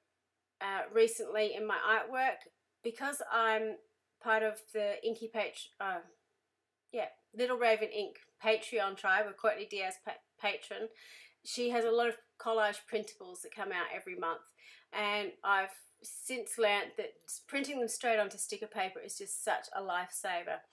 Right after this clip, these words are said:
So I've started, when I scan some of my own artwork, stick, um, printing on s-, sticker paper as well, because I don't need to worry about adhesives, particularly wet glues in journals.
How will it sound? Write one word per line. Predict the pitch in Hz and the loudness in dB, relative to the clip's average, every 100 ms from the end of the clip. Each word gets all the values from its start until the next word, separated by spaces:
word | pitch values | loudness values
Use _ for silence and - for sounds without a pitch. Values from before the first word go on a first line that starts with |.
| - - - | -20 -20 -6
So | - 233 | 4 8
I've | 233 233 | 8 8
started, | - - 254 285 247 | 4 4 6 6 2
when | 233 | 2
I | 208 | 2
scan | 214 - 208 202 | 0 -2 -2 -2
some | 202 208 | -6 -8
of | |
my | 196 190 - | -6 -4 -2
own | 208 | -2
artwork, | 214 180 185 185 180 - - - | -2 0 -2 0 0 0 -4 -12
stick, | - - 196 _ _ - | -12 -12 -14 _ _ -6
um, | 180 175 185 - | -4 -4 -6 -4
printing | 214 214 202 | -2 -2 -4
on | 147 185 | -6 -6
s-, | - - _ | -10 -14 _
sticker | - 220 214 | -8 -6 -4
paper | - 196 190 | 0 0 0
as | - 196 202 | -6 -6 0
well, | 220 240 240 - - - - | 2 2 0 -8 -20 -12 -8
because | 226 233 226 - - - _ _ _ - | 0 4 4 2 -6 -16 _ _ _ -2
I | 214 | 2
don't | 220 214 | 4 4
need | 214 | 2
to | 214 | 2
worry | 208 202 | 2 2
about | 196 196 | 0 0
adhesives, | 196 - 233 247 - 285 254 - - - _ - - _ | -2 -2 -2 -2 -4 -8 -8 -10 -12 -18 _ -20 -20 _
particularly | - - 277 - 262 220 | -8 -6 -6 -4 -2 2
wet | 208 - - | 2 2 0
glues | 226 226 226 220 | 2 2 0 -4
in | 214 | -2
journals. | 202 208 233 262 269 - | 0 2 2 0 -4 -10